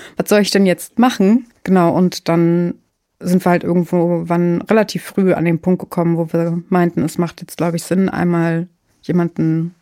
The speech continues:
uns als zusätzliches Auge dazu zu holen. Man muss dazu natürlich auch sagen, Chris hatte noch nie einen Hund. Ich hatte halt nur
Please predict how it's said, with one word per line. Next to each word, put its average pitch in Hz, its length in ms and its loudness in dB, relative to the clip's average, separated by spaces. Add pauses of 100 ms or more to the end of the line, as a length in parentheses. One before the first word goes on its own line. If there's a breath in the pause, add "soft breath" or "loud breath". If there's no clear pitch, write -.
(720)
uns 180 220 -2
als - 460 -8
zusätzliches 175 1040 -4
Auge 185 260 2
dazu 175 300 -4
zu 175 280 -4
holen. 170 360 0
Man 175 180 0
muss 180 140 -2
dazu 165 240 -6
natürlich 165 380 -4
auch 180 40 -8
sagen, 180 460 0 (340 soft breath)
Chris - 240 -2
hatte 208 200 0
noch 196 200 0
nie 202 160 4
einen 190 140 4
Hund. 196 520 0 (120)
Ich 175 200 -4
hatte 165 260 -2
halt 165 360 -4 (180)
nur 180 600 2